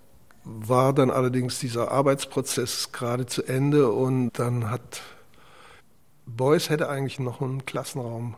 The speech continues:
zurückbekommen sollen, den hat er dann aber an die Free International University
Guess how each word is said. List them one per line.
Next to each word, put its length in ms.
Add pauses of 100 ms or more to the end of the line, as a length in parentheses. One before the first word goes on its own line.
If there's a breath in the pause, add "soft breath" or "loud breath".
(180)
zurückbekommen 840
sollen, 440
den 220
hat 100
er 60
dann 180
aber 480
an 160
die 280
Free 280
International 580
University 760